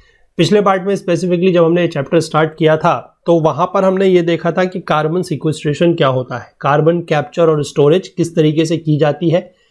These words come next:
क्यों ज़रूरी है, इसके बारे में जाना था। और हमने ये जाना था कि जो ब्लू कार्बन है, ग्रीन कार्बन है, वो क्या होते हैं। ठीक है, उनके बारे में जाना था, उनकी इंपॉर्टेंस के बारे में जाना था, उनको क्या खतरा हो रहा है, उसके बारे में जाना था,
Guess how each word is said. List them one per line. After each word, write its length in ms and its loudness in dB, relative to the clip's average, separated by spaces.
क्यों 180 4
ज़रूरी 400 2
है, 140 2
इसके 220 -2
बारे 200 2
में 100 2
जाना 220 2
था। 320 -8
और 220 4
हमने 540 2
ये 180 4
जाना 240 2
था 160 0
कि 160 0
जो 140 4
ब्लू 240 4
कार्बन 380 0
है, 180 2
ग्रीन 340 2
कार्बन 380 2
है, 80 2
वो 180 2
क्या 160 0
होते 280 -2
हैं। 80 -10
ठीक 160 2
है, 240 -4
उनके 220 4
बारे 160 2
में 80 0
जाना 180 0
था, 100 0
उनकी 200 2
इंपॉर्टेंस 500 2
के 100 0
बारे 160 2
में 80 2
जाना 220 2
था, 120 0
उनको 260 2
क्या 220 0
खतरा 360 -2
हो 160 2
रहा 260 0
है, 160 -2
उसके 280 -2
बारे 180 2
में 100 2
जाना 220 0
था, 340 -2